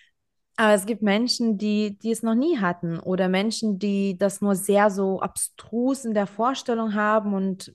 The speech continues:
sich gar nicht so vorstellen können, was das ist. Was wäre so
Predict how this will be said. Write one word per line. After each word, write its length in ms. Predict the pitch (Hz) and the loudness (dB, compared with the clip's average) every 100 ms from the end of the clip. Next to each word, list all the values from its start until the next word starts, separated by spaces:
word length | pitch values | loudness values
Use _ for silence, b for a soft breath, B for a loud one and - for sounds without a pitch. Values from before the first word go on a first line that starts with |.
| - | -12
sich 260 | 180 185 190 | -10 -10 -4
gar 160 | 196 202 | 0 2
nicht 180 | 196 185 | 0 -2
so 100 | 185 | -4
vorstellen 500 | 262 311 - 214 202 | -2 -2 -2 -4 -2
können, 200 | 208 190 | -2 -4
was 120 | 185 | -4
das 180 | 185 202 | -4 -4
ist. 240 | 208 - b b b b b b _ _ _ _ - | -4 -8 b b b b b b _ _ _ _ -2
Was 260 | 208 214 | 0 2
wäre 260 | 247 277 269 | 2 4 2
so 280 | 226 208 | -2 -6